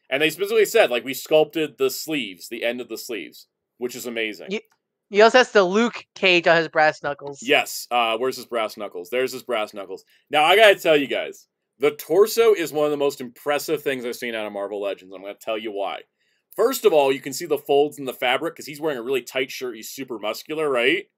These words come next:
Speaker 2: Yeah, but, yeah, but it actually looks like a shirt, <laughs> not
Speaker 1: It
Speaker 2: just
Speaker 1: actually looks like
Speaker 2: paint
Speaker 1: a
Speaker 2: on
Speaker 1: shirt. Like, it's got the, the folds, like, being stretched out.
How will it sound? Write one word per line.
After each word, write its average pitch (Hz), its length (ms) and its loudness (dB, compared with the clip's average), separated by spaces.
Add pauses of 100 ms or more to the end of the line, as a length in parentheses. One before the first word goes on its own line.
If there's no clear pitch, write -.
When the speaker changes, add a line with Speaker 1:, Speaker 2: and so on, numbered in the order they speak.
Speaker 2:
Yeah, 240 240 4 (120)
but, 285 160 -6
yeah, 269 140 6
but 233 100 4
it 254 80 8
actually 254 180 0
looks 262 140 -2
like 226 100 -6
a 180 40 -10
shirt, 247 380 2
<laughs> - 80 -4
not 247 200 4
Speaker 1:
It 196 40 6
Speaker 2:
just 202 180 4
Speaker 1:
actually 233 60 -2
looks 220 120 6
like 214 60 6
Speaker 2:
paint 202 100 6
Speaker 1:
a - 40 6
Speaker 2:
on 185 40 2
Speaker 1:
shirt. 208 240 4
Like, 143 100 0
it's 156 140 -4
got 170 200 0
the, 151 200 0
the 143 100 -2
folds, 175 380 -4
like, 117 180 -6
being 127 280 -6
stretched - 420 -8
out. 147 240 -2